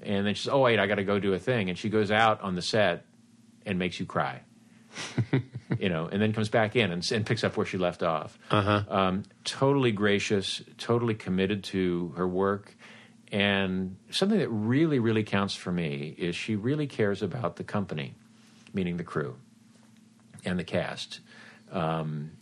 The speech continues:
Speaker 1: she, the only time there was ever any friction was when she felt,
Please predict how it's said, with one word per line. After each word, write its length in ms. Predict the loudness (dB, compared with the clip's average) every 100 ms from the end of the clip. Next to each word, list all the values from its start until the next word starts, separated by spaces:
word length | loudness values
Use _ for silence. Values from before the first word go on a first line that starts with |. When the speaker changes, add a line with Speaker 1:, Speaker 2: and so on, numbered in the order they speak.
| -20 -20 -16
Speaker 1:
she, 560 | -8 -4 0 2 2 -2 -8 -14 -10
the 220 | -4 -2
only 400 | 2 4 4 4
time 400 | 2 2 4 2
there 120 | 2 2
was 200 | 0 0
ever 440 | 2 2 2 0
any 420 | 0 2 4 4
friction 560 | 0 0 -2 -4 -8 -10 -16 -20 -20 -16 -2
was 260 | 0 0
when 240 | 0 0 0
she 300 | -2 -2 0
felt, 520 | 2 4 4 0 -10